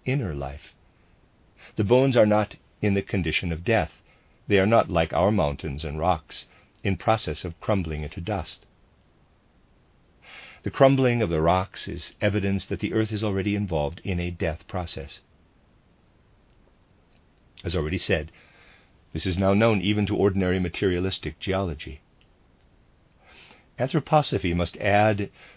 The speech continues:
to this knowledge the fact that the earth has been involved in a process of decline ever since the middle of the Atlantean epoch. The earth, including everything that belongs to it, the plants, the animals,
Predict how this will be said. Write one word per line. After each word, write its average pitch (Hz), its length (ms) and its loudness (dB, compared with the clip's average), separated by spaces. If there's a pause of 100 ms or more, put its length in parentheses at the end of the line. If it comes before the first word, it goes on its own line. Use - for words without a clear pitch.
(120)
to 104 120 -2
this 95 220 0
knowledge 90 480 0
the 110 100 -6
fact 69 540 -6
that 92 140 -4
the 113 160 -2
earth 127 200 -2
has 120 240 -2
been 123 260 0
involved 80 540 -2
in 85 120 0
a 82 40 -2
process 82 500 -2
of 85 120 -6
decline 80 600 -4 (640)
ever 123 180 2
since 127 280 -2
the 113 140 0
middle 113 320 0
of 101 120 -6
the 98 120 0
Atlantean 85 580 -4
epoch. 82 480 -10 (880)
The 104 140 0
earth, 113 280 4
including 107 480 2
everything 107 420 -2
that 76 120 -6
belongs 90 400 -2
to 110 160 -4
it, - 180 -14 (480)
the 85 80 -4
plants, 92 380 0
the 87 160 0
animals, 85 440 -2